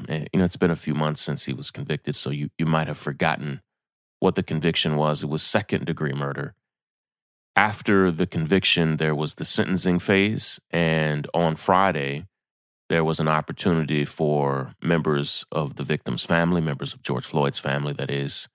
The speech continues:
um, one member of Derek Chauvin's family, his mother, who I think I would say did more harm than good, but I, I,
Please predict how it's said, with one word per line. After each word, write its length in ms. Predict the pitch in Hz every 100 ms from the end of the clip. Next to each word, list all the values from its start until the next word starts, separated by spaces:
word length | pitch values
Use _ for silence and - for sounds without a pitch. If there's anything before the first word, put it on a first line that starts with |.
| _ _ _ _ _ -
um, 560 | 80 73 69 69 71 - _ _ _ _ -
one 440 | 78 95 92 85
member 540 | 85 82 78 76 73 -
of 200 | 76 71
Derek 260 | 76 71
Chauvin's 420 | - 85 82 78 -
family, 400 | 71 69 69 71
his 180 | 67
mother, 340 | 76 80 71 67
who 160 | 78
I 80 | 67
think 260 | 69 67 64 _ _ _ _ _ _ _ _ _ _ _ -
I 80 | 95
would 200 | 101 117
say 240 | 117 92
did 360 | 78 95 90 82
more 400 | 82 90 85 78
harm 460 | - 90 90 85
than 180 | 78 71
good, 400 | 69 87 90 80
but 340 | 78 69 67 _ - - _ _ -
I, 160 | 76 -
I, 240 | 76 73